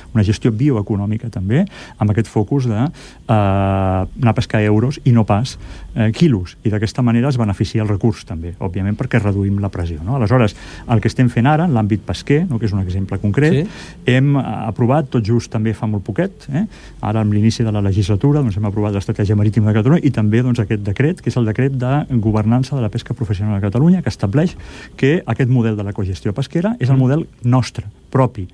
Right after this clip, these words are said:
Speaker 1: de Catalunya, i que el volem generalitzar en totes aquelles pesqueres, eh, pels quals tenim competència.
Speaker 2: En aquest sentit, el primer dels plans de cogestió que afectarà les Terres de l'Ebre serà el del Pop Roquer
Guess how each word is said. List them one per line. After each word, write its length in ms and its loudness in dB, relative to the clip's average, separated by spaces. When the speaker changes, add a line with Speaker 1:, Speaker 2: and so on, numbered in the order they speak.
Speaker 1:
de 100 -4
Catalunya, 520 -2
i 80 -2
que 80 0
el 40 2
volem 240 0
generalitzar 720 0
en 140 2
totes 240 -2
aquelles 180 -2
pesqueres, 480 -2
eh, 560 2
pels 140 -2
quals 200 -4
tenim 320 -2
competència. 600 -4
Speaker 2:
En 120 -4
aquest 180 -2
sentit, 380 0
el 160 0
primer 260 -4
dels 200 -2
plans 300 -4
de 120 -6
cogestió 500 -2
que 80 -8
afectarà 500 -4
les 200 -4
Terres 240 -4
de 100 0
l'Ebre 340 0
serà 320 -2
el 80 -2
del 240 0
Pop 200 -2
Roquer 460 -2